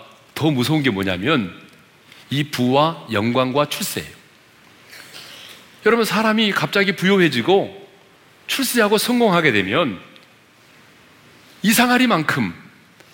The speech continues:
하나님의 사랑에서 멀어져 간다는 거예요. 여러분, 가난 때문에 하나님과 관계가 끊어지고 멀어진 사람보다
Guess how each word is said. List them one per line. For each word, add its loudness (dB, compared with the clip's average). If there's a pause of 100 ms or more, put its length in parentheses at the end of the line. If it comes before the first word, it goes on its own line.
하나님의 -2
사랑에서 -2 (400)
멀어져 0
간다는 -6
거예요. -20 (2500)
여러분, 2
가난 2
때문에 2
하나님과 0 (340)
관계가 0
끊어지고 0
멀어진 0
사람보다 -2